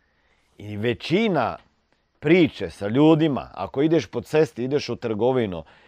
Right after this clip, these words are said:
na poslu, znači tema broj jedan, i to više, osamdeset posto je sada ova korona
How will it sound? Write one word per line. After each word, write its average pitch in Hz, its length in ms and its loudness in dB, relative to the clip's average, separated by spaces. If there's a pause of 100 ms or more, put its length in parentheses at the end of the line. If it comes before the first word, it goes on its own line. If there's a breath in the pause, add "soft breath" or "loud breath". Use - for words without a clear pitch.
(300 soft breath)
na 113 240 -2
poslu, 107 680 -2 (600 soft breath)
znači - 280 -16
tema 208 400 4
broj 165 260 4
jedan, 135 260 2
i 113 80 -6
to 160 140 -2
više, 160 300 -2
osamdeset 117 500 -6
posto 120 440 -6
je 98 180 -8
sada 117 300 -4
ova 107 380 0 (1400)
korona 110 640 -2